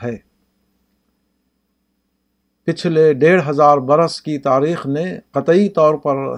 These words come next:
ثابت کر دیا ہے کہ قرآن ایک معجزہ ہے۔ اس کے بعد اعجاز قرآن کے لیے مزید کسی ثبوت کی ضرورت نہیں۔ اجتماعی انقلابات۔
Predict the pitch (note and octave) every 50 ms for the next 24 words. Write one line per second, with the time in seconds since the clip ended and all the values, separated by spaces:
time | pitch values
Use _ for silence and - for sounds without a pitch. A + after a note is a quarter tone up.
0 | - - - C3+ C3+ D#3+ F#3+ F#3 - - D3 C3+ C3 C3 C3+ C3 B2+ A#2+ A2 A#2+
1 | C#3+ G3 - _ _ _ _ _ _ _ _ _ _ _ _ _ _ _ _ _
2 | _ _ _ _ _ _ _ - - C#3+ C3+ - - C#3+ C#3+ C3 C#3+ D3+ E3 F3+
3 | F#3 F#3 E3+ - - D3 D3 C#3 - B2+ A2+ B2+ C#3+ D#3 C#3+ C#3 C#3+ D3 D#3 D#3+
4 | D3 C#3+ E3 G3 A#3+ - _ _ _ _ _ _ _ _ _ _ _ _ _ _
5 | _ _ - D#3+ D#3 - - F3 D#3+ D3 C#3 C#3 D3 D#3 E3+ F3 F3+ F#3+ E3+ D3
6 | B2+ - - C#3+ D3 C3+ D3+ D#3+ F3 E3+ F#3+ F3 - D#3 C#3+ C#3+ D3+ E3 F3 D#3
7 | - D3 C#3+ C#3+ D3+ E3 D#3+ C#3 C3 C3 C3+ F#3+ G3+ G3+ - - E3+ D3 - -
8 | D#3+ C#3+ C#3 - C#3 B2 C3+ F3 F#3+ F#3+ - - D3+ E3+ D#3 C3+ B2+ C3 C3 B2+
9 | C#3+ C#3 - C3 B2 A2 A2 B2+ C3 A#2 G#2 _ _ _ _ _ _ _ _ _
10 | _ _ _ _ _ _ _ _ _ _ _ _ _ _ _ _ _ _ _ -
11 | E3 - - - F3+ D#3 D3 C#3+ D3 D#3 D#3+ E3+ F#3 G3 F3+ - D#3 D3 C#3+ -
12 | C#3+ C3+ C3+ C3+ C3+ B2+ C3 B2+ A#2+ A2